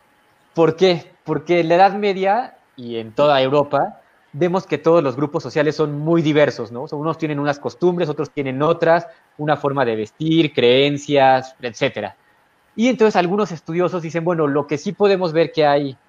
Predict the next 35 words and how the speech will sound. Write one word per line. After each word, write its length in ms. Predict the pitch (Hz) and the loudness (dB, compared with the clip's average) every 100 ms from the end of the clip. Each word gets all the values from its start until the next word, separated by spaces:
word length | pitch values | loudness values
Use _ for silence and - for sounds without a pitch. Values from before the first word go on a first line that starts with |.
| _ - | _ -14
en 160 | 120 | -10
común 380 | 110 127 151 196 | -4 -2 0 0
es 120 | 160 | 0
el 100 | 151 | -2
cristianismo, 640 | 143 120 156 160 165 135 - _ _ _ _ _ _ | -4 -4 -2 -2 -2 -8 -16 _ _ _ _ _ _
pero 140 | - 147 | 0 2
el 100 | 147 | 2
cristianismo 680 | 151 143 165 165 185 196 | -2 0 0 0 0 0
no 240 | 190 175 180 | 0 2 2
es 160 | 165 | 2
homogéneo 500 | 165 135 - 156 147 | -2 -2 0 0 0
tampoco. 540 | 127 117 160 170 - - _ _ _ _ _ | -4 -2 0 -2 -4 -20 _ _ _ _ _
Entonces 200 | - 156 | -10 -6
aquí 140 | 139 170 | 0 2
hay 100 | 165 | 2
que 120 | 180 | 0
diferenciar 520 | 165 139 135 156 151 | 0 -2 -2 0 0
principalmente 720 | 151 143 147 185 190 190 196 | -2 -8 0 0 0 -4 -4
los 200 | 185 139 | -4 -4
cristianos 500 | - 131 - 165 165 | -8 -12 -2 -2 -2
católicos 720 | - 123 147 165 170 202 254 _ _ _ _ _ - | -4 -2 0 -2 -4 -4 -6 _ _ _ _ _ -4
de 100 | 131 | 0
los 180 | 127 127 | 0 0
arrianos. 580 | 123 143 123 101 - _ _ _ _ _ _ _ _ _ _ - | 2 2 2 -4 -14 _ _ _ _ _ _ _ _ _ _ -4
La 140 | 151 | 0
diferencia, 420 | 156 156 196 202 220 | 0 2 2 2 2
bueno, 140 | 190 | 4
hay 120 | 180 | 2
muchas 260 | 170 170 143 | -2 -4 -4
diferencias, 420 | 135 143 147 180 | -2 -4 -2 -6
pero 140 | 135 | -4
digamos 300 | 123 131 131 | -4 -2 -4
la 120 | 127 123 | -2 -2
más 560 | 135 139 135 131 - | 0 0 0 -2 -8
estricta, 760 | 147 - 175 - 175 175 190 | -10 -4 -4 -2 -2 -2 -4